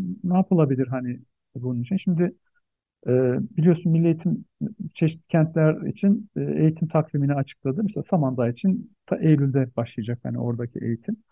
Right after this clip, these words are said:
Ama öte taraftan üç ay sonra bir sınav var.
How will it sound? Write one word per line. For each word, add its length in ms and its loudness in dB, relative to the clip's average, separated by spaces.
Ama 180 4
öte 180 0
taraftan 320 4
üç 140 0
ay 120 6
sonra 280 2
bir 60 2
sınav 380 2
var. 280 2